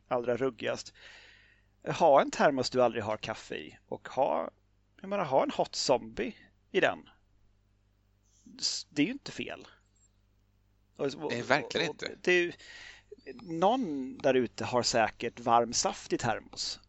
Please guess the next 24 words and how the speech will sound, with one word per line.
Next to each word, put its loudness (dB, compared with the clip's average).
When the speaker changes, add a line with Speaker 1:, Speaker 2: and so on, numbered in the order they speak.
Speaker 1:
och -8
bjuder -12
på -12
när -18
man -18
pausar. -8
Det 0
är 6
inte 0
jättelångt 0
därifrån 0
till -8
att -8
ha, -4
eh, -8
rom, -4
citrus, -8
eh, -10
passionsfruktsirap -6
och 2
annat -10
i -6
sin -6
termos. -4